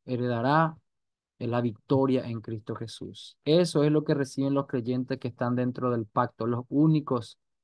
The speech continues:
que han recibido un nuevo corazón. Así que, cerrando ya esto, ¿qué es lo que hemos de interpretar en el Antiguo Testamento? Eh, o mejor dicho,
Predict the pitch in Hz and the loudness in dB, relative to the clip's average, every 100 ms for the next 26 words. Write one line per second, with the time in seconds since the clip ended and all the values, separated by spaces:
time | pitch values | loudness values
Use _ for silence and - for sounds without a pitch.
0 | _ 123 120 123 131 - 123 127 127 120 | _ -4 -2 -2 -2 0 2 4 4 2
1 | 120 123 120 - 113 110 - 113 98 - | -2 -2 -4 -4 -6 -6 -8 -8 -8 -14
2 | _ _ _ _ _ _ 135 127 156 147 | _ _ _ _ _ _ -2 0 0 0
3 | 113 - 147 170 196 180 175 156 147 - | -2 2 4 6 6 6 6 4 2 -6
4 | 160 _ _ _ _ _ _ _ _ _ | -12 _ _ _ _ _ _ _ _ _
5 | _ _ _ _ _ _ _ _ _ _ | _ _ _ _ _ _ _ _ _ _
6 | _ _ - 208 214 208 208 190 190 190 | _ _ 4 6 6 6 6 6 4 2
7 | 196 196 180 175 170 175 180 180 156 175 | 2 0 0 0 2 2 2 0 0 -2
8 | 175 170 160 160 190 214 156 120 _ _ | -2 -4 -2 0 0 0 -4 -6 _ _
9 | _ _ _ _ - 139 135 139 131 156 | _ _ _ _ -6 -2 0 0 0 2
10 | 156 160 127 - | 2 2 -2 -4